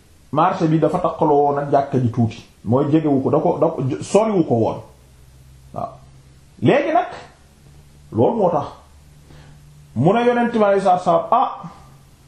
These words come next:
waaye lii de boo ko jëndoon moom." Ba mu gisee loolu, mu ne, "Ah, waaye Yonent mi alayhi salaatu salaam. Affaire bii nii Utaarid ibn Haajib di jaay de. Ah, nga xam ne diibaaj la de,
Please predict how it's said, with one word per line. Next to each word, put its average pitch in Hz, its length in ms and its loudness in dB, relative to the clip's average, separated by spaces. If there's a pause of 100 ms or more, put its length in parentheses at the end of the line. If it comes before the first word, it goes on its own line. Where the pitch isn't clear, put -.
(420)
waaye 123 220 2
lii 135 220 4
de 147 120 2
boo 151 160 4
ko 156 120 0
jëndoon 151 400 2
moom." 143 220 0 (1120)
Ba 123 120 4
mu 180 100 2
gisee 196 280 4
loolu, 180 340 0 (800)
mu - 120 -20
ne, - 20 -2 (100)
"Ah, - 300 0
waaye 101 260 -6
Yonent 117 320 0
mi 120 80 0
alayhi 120 200 0
salaatu 117 240 0
salaam. 110 220 0 (1080)
Affaire 139 320 2
bii 139 220 2
nii 139 240 0
Utaarid 143 380 0
ibn 139 200 0
Haajib 139 480 0
di 127 120 4
jaay 131 240 2
de. 95 140 -6 (960)
Ah, 294 520 2 (1120)
nga 127 240 0
xam 165 200 0
ne 160 120 2
diibaaj 156 520 2
la 165 120 2
de, - 180 -6